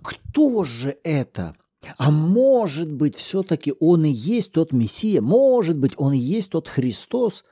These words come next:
о котором говорят все, о котором писали в пророках?» И если он сейчас только вопросительно отреагирует и оставит это как вариант, ну, может быть, он и есть Мессия, а может и не.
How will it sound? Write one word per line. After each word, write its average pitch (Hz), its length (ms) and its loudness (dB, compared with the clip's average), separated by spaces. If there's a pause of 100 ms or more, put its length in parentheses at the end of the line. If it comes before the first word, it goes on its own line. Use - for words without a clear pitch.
(280)
о 139 80 -4
котором 147 480 2
говорят 123 580 0
все, - 200 -2
о - 20 -2
котором 156 320 -6
писали 151 420 -4
в - 140 -12
пророках?» 147 640 -6 (300)
И 147 60 2
если 202 420 0
он 196 180 2
сейчас 185 480 -4
только 202 580 0
вопросительно 160 1080 -2
отреагирует 147 920 0
и 190 160 -2
оставит 185 680 -2
это 139 200 -4
как - 220 -4
вариант, 160 640 0
ну, 214 300 -2
может 185 680 0
быть, 170 440 2
он 165 340 0
и 180 80 -2
есть 131 680 -4
Мессия, 120 640 -4
а 254 120 0
может 247 420 0
и 175 40 0
не. 131 120 -4